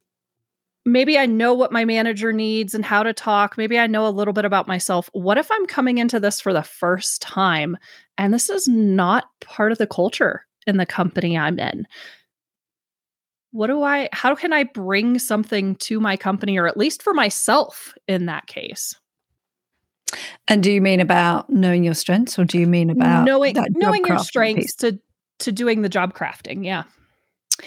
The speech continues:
Speaker 2: Uh, well, I guess there's a couple of things there. Then I might talk to people, and if I'm new in, I might say,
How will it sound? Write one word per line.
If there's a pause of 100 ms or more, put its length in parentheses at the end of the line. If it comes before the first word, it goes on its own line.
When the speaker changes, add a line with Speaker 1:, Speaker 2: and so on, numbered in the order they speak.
(420)
Speaker 2:
Uh,
well,
I
guess
there's
a
couple
of
things
there.
Then
I
might (400)
talk
to
people, (340)
and
if
I'm
new
in,
I
might
say,